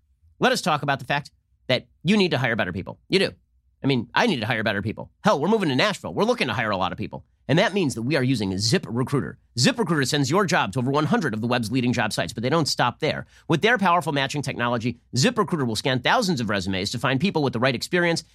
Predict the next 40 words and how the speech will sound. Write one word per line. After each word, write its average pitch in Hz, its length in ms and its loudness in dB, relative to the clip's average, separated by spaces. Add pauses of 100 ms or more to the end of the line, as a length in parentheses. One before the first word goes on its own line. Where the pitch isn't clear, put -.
and 143 80 2
then 160 160 2
actively 190 360 0
invite 156 260 0
them 101 320 0 (180)
to 180 80 2
apply 131 220 2
to 123 60 -2
your 104 240 -2
job. 104 360 -2 (320)
ZipRecruiter 190 420 2
makes 151 180 0
hiring 160 280 2
efficient 214 400 0
and 131 100 -2
effective 120 380 -4 (220)
with 127 100 -2
features 139 340 0
like 101 140 -4
screening 196 380 2
questions 101 360 -6
to - 80 -6
filter 185 300 -2
candidates 120 420 0 (200)
and 143 180 2
an - 80 -8
all-in-one 147 540 2
dashboard 135 480 -2 (140)
where 147 120 2
you 156 80 0
can 143 160 -2
review 147 500 0 (160)
and 139 140 2
rate 139 140 2
your 127 100 -6
candidates. 131 460 -2 (240)
ZipRecruiter 165 440 2
is 139 80 0
so 220 160 4
effective 117 400 -4